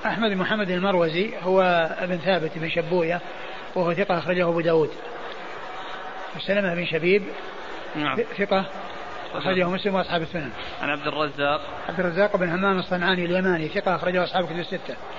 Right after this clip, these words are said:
Speaker 1: معمر بن راشد الأزدي البصري اليما-، ثم اليماني، ثقة أخرجه أصحاب كتب الستة. عن
Speaker 2: عن
Speaker 1: ثابت.
Speaker 2: الزهري.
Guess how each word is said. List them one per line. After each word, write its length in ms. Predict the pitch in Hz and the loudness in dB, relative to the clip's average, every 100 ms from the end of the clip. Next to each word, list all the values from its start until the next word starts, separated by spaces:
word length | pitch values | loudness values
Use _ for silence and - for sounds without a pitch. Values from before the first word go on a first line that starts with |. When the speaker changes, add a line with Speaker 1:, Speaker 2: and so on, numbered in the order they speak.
| - - - - - 185 | -10 -10 -10 -10 -8 0
Speaker 1:
معمر 340 | 190 185 180 | 2 4 4
بن 80 | 175 | 4
راشد 300 | 190 185 175 | 4 4 2
الأزدي 380 | 190 202 156 165 | 4 4 2 2
البصري 340 | 180 175 165 | 2 2 -2
اليما-، 320 | 160 170 190 | 0 0 0
ثم 180 | - 190 | 0 0
اليماني، 420 | 175 180 180 160 | 2 4 4 2
ثقة 260 | 156 196 170 - - - - - | 0 0 -2 -4 -12 -12 -8 -2
أخرجه 360 | 175 185 180 | 2 4 4
أصحاب 240 | 175 - 175 | 2 2 0
كتب 160 | 165 | 0
الستة. 340 | 165 175 - 143 - - - - - - - - - - - - | -4 -4 -6 -8 -10 -12 -10 -10 -10 -10 -10 -10 -10 -10 -10 -6
عن 120 | 170 | -2
Speaker 2:
عن 60 | 156 | 2
Speaker 1:
ثابت. 180 | 180 | 4
Speaker 2:
الزهري. 360 | 202 156 151 147 | 4 2 0 -2